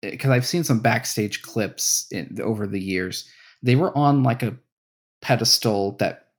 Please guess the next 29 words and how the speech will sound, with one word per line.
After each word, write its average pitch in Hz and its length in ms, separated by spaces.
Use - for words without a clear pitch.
could 120 200
rotate, 98 720
and 107 120
the 104 60
camera 120 720
would 113 160
rotate 107 460
around 101 480
them, 104 520
right? 117 400
And 120 120
then 117 100
you'd 113 100
have 113 160
the 107 60
lighting 98 420
rig, 82 280
and 123 180
then 117 240
the 104 100
water 113 880
would 113 320
come 127 300
down 117 420
between 135 760
them 123 440
and 107 220
the 80 60
camera. 104 720